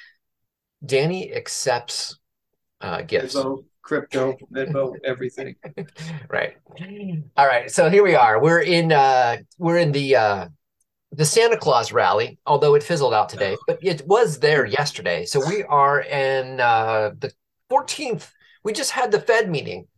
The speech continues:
Speaker 1: They just raised interest rates a half a point. Danny, how do you feel about the half a point raise? Are you happy?
Speaker 2: I
Speaker 1: Sad?
Speaker 2: don't know, and I
Speaker 1: Indifferent?
Speaker 2: am so fucking sick of having to hinge on that the last year.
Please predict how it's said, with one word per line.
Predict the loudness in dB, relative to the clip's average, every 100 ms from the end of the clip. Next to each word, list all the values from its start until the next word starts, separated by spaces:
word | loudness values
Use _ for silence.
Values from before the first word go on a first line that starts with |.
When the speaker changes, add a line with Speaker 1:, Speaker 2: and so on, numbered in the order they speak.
| -6
Speaker 1:
They |
just | 0 0 4
raised | 4 4 -2 -6 -4
interest | -4 -2 -2
rates | -2 -2 -6 -14 _ _ _ _ _ _ -8
a |
half | -4 -2 -2
a | -6
point. | -8 -6 -6 -8
Danny, | -6 -4 -2 -2
how | -2
do |
you | -4
feel | -4 -2
about | 2 2
the | 0
half | -2 -2
a |
point | -4 -4
raise? | 0 0 0
Are |
you | -4
happy? | -2 -4 -4 -14 -18 _ _ -2
Speaker 2:
I |
Speaker 1:
Sad? | 2 4 4
Speaker 2:
don't | 2 2
know, | 2 4
and | 4 2
I |
Speaker 1:
Indifferent? | 2 -2
Speaker 2:
am |
so | -8 -12 -10 0 2 4 2 -2 -6 -20 -6
fucking | -4 -4 -6 -6
sick | -6 -6 -2 -2 -2 -10 _ _
of | -8 -4
having | -2 -2 -4
to | -8
hinge | -2 0 0 -2
on | -6 -6
that | -10 -10
the | -6
last | -4 -2 -4 -8
year. | -8 -4 -2 -2 -4